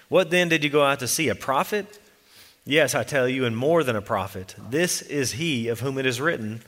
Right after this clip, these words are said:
Malachi three, 'Behold, I send my messenger before your face, who will prepare your way before you.'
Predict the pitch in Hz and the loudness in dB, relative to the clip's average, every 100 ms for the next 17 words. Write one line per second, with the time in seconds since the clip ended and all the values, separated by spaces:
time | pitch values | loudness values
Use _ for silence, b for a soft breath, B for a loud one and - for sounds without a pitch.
0 | - 110 110 123 127 127 147 160 123 107 | -10 -4 -2 -2 -4 -4 -4 -2 -4 -2
1 | 160 143 110 - 147 139 135 143 151 139 | 0 0 -2 -2 -4 -2 0 0 -2 -4
2 | 98 87 B B B B B 123 - 143 | -6 -10 B B B B B -4 0 0
3 | 139 127 156 147 120 135 135 135 131 127 | 0 0 0 0 0 0 2 2 2 -2
4 | 127 147 147 143 131 135 151 135 120 - | -2 0 2 0 0 0 -2 -2 -4 -6
5 | 143 139 92 | -4 -4 -6